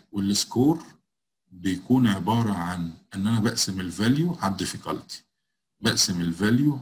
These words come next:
على الديفيكالتي. فببتدي أقول إيه؟ تمانية على تلاتة باتنين وسبعة من عشرة،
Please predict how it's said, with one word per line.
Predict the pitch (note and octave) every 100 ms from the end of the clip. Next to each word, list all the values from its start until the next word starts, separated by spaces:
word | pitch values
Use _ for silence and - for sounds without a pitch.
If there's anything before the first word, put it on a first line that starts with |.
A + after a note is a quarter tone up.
| -
على | F#2 G#2+ A2+ A2+ F#2+
الديفيكالتي. | F#2+ - - - - - _ _ _ _ _ _ _ E2
فببتدي | E2 - G2+ F#2
أقول | G2+ F#2
إيه؟ | F#2+ -
تمانية | F#2 G2+ A2 F2+
على | F2+ F2
تلاتة | G2+ B2 C#3+
باتنين | G#2 - G#2
وسبعة | G2+ G2 F2+ E2+
من |
عشرة، | D#2 - - -